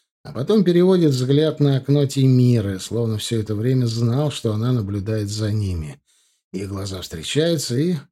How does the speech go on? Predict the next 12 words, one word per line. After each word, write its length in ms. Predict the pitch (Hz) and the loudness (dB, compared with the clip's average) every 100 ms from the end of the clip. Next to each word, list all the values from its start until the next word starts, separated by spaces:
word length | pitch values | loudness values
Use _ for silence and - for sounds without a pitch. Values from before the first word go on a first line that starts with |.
| _ _ | _ _
она 220 | 107 170 233 | -6 0 2
не 180 | 240 | 2
знает, 460 | 208 160 170 160 151 | 0 0 0 0 0
почему 320 | 135 143 151 | -2 0 2
не 100 | 147 | 4
может 340 | 143 151 123 120 | 4 2 0 -2
отойти 420 | 113 117 113 127 | 0 -2 0 -2
от 180 | 101 98 | -2 -6
окна, 500 | 87 104 160 156 139 - - | -6 -2 0 -2 -6 -20 -10
задернуть 720 | 107 139 131 156 143 135 110 | -2 0 4 4 4 2 2
занавески, 680 | 104 123 110 117 131 - 117 | 0 0 0 0 0 -2 -6
скрыться. 760 | - - 113 117 101 - 87 | -6 -4 0 -2 -4 -10 -12